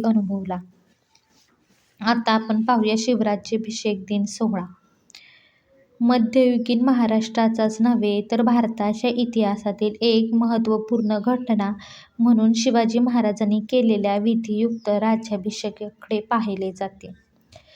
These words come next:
राज्याभिषेकामुळे शिवाजी महाराजांनी स्थापन केलेल्या राज्यास कायदेशीर स्वरूप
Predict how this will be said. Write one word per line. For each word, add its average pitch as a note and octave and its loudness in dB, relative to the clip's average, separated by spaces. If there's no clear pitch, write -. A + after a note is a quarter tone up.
राज्याभिषेकामुळे A3 0
शिवाजी A3 -2
महाराजांनी G#3+ 2
स्थापन A3 0
केलेल्या F#3+ 0
राज्यास G#3+ -2
कायदेशीर G#3 -2
स्वरूप A3+ -2